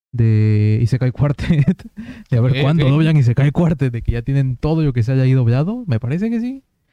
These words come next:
Speaker 1: No, falta el del héroe cauto este, el héroe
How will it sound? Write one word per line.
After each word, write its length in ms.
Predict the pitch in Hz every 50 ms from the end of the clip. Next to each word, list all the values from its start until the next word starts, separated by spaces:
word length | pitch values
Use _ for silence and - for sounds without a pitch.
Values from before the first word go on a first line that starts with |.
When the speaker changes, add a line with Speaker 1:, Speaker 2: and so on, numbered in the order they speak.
| _ _ _
Speaker 1:
No, 200 | - 139 - - - - _ _ _
falta 300 | - 123 123 - - 147
el 100 | 131 117
del 960 | 110 110 107 104 107 110 113 113 110 104 107 104 101 101 113 - - - 120 - _ _ _ _ _ _ _ _
héroe 440 | - 120 117 120 117 113 110 - 113 -
cauto 320 | - 110 104 104 - 110 -
este, 280 | 110 - - - -
el 100 | 117 110
héroe 540 | 113 110 107 110 - - 127 131 135 131 -